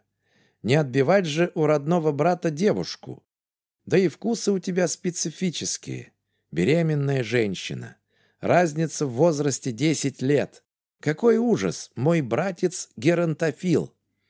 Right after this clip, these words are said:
И он в притворном ужасе прижимает руки к щекам,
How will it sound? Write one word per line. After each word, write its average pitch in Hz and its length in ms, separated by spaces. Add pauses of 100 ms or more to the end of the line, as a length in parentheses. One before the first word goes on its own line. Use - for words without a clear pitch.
(200)
И 120 100
он 190 200
в - 60
притворном 156 680
ужасе 180 540 (440)
прижимает 131 600
руки 143 360
к - 100
щекам, 160 600